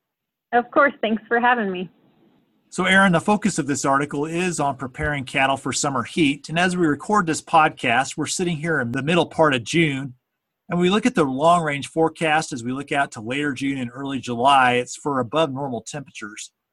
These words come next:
Speaker 2: This is gonna present some challenges for cattle on feed, especially those towards the end of their feeding period,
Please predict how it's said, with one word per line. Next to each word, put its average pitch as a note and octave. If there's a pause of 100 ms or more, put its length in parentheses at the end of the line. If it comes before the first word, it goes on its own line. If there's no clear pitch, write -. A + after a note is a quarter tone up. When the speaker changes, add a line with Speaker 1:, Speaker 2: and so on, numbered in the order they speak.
(280)
Speaker 2:
This G3+
is A3+
gonna G3+
present D3
some C3
challenges C#3
for -
cattle C#3
on A#2+
feed, C#3+
especially F3
those C3+
towards C3
the B2
end C3
of A#2
their A2
feeding C3+
period, B2